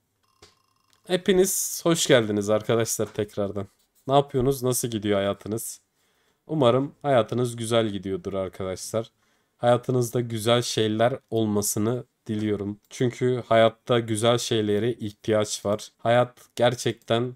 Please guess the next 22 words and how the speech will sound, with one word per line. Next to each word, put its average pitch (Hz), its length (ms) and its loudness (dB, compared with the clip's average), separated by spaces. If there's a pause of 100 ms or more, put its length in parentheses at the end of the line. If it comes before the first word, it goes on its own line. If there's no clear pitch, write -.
(140)
hayat 127 320 0
aslında 143 420 2
güzel 127 460 0 (240)
yapmak 123 640 0
senin 123 380 0
elinde. 104 580 -2 (220)
Ama 139 440 2 (100)
güzeli 160 380 2
de 147 80 4
seçmen 135 640 0
lazım 92 400 -4
ya. 90 220 -8 (160)
Nasıl 143 280 0
bir 127 60 -4
güzellik 107 520 0
istiyorsun - 500 -8
hayatında? 101 680 -4 (160)
Onu 143 240 6
da 135 280 2
seçmen 120 600 0
lazım 95 320 -4
arkadaşlar. 98 720 -6